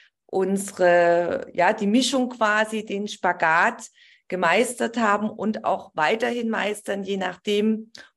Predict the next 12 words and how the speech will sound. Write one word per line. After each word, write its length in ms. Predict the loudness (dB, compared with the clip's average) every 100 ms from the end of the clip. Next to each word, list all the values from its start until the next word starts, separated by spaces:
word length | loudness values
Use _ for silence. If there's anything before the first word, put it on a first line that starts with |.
| -4
wo 280 | -2 -2
wir 400 | 0 2 2 0
alle 220 | 0 0 0
drei 420 | -2 0 0 0
gerade 520 | -4 -6 -4 -4 -6
stehen. 640 | -8 -4 -2 -2 -4 -8 -20 _ -6
Meine 500 | -2 0 0 -2 -2
wunderbaren 840 | 0 0 2 2 0 -2 -10 -12
Kollegen 840 | -4 0 4 4 4 4 4 0 -12 -20 _ _ 2
heute 600 | 4 4 2 2 0 -4
im 420 | -4 0 0 0 -2
Austausch, 640 | 0 0 -2 -4 -2 -2